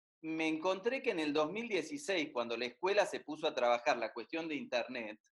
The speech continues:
y tuvimos las jornadas en Córdoba de la vida online, en Buenos Aires la jornada se llamó Hiperconectados, etcétera, eh, me encontré un poco menos apegado a los libros y un-, y con más ganas de hacer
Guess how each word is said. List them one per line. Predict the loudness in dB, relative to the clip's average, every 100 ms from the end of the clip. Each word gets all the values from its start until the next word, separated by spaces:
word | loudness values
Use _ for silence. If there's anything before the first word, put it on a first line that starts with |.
| _ _ _ _ -12
y | -8 -8
tuvimos | -4 -2 2 2 4
las | 2 0
jornadas | -2 4 4 6 2 -4
en | -6
Córdoba | 0 2 2 2 4 4 2
de | -2
la | -4
vida | 0 0
online, | 0 4 6 8 6 2 -4 -6
en | -8 -6
Buenos | -4 -4 -6 0
Aires | 2 2 -2 -2
la | -4
jornada | -4 0 0 0
se | -6
llamó | -8 -6 -6
Hiperconectados, | -6 -8 -8 -10 -12 _ 0 2 2 0 -8
etcétera, | -12 -10 -12 -12 -8 -8 -8 -12 _ _ _ _ _ _ _ _ _ _ _ _ _ -6
eh, | -2 -2 -2
me | -4
encontré | -6 -4 -4 -4 -4 -2 -2 -2 0 -2 -6 _ _ _ _ -14
un | -2
poco | 2 4 2
menos | 0 -2 -2 0
apegado | -2 0 2 4 4
a | 2
los | 0 -2
libros | -2 0 0 -2 -4 _
y | -6 -4
un-, | -4 -6 _
y | -16 -2
con | 0 4
más | 4 6
ganas | 4 4 2
de | 0
hacer | 0 0 0 0